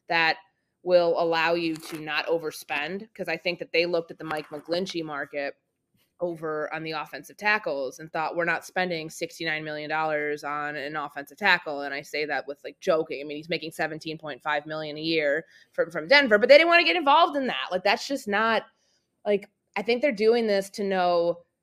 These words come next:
like, I know from their approach, they are not trying to go knee-jerk reaction on anything.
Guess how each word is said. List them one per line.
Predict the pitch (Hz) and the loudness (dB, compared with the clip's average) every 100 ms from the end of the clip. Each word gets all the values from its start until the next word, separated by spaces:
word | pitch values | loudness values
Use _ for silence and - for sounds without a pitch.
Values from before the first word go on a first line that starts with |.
| _ _ | _ _
like, | 175 185 - - 113 | -2 -2 -6 -12 2
I | 214 269 | 4 4
know | 226 196 190 185 | 4 6 6 6
from | 185 185 170 | 0 -6 0
their | 170 | 2
approach, | 170 175 156 147 - - 175 | 0 -4 -4 -4 -6 -12 _
they | 175 | 4
are | 185 | 4
not | 190 170 | 4 -2
trying | - 175 | -4 -6
to | 170 | -2
go | 165 | -2
knee-jerk | 160 160 156 156 147 | -2 -8 -8 -8 -8
reaction | 151 151 143 - 151 | -6 -6 -6 -10 -14
on | 143 | -12
anything. | 143 143 - 123 | -12 -14 -18 -20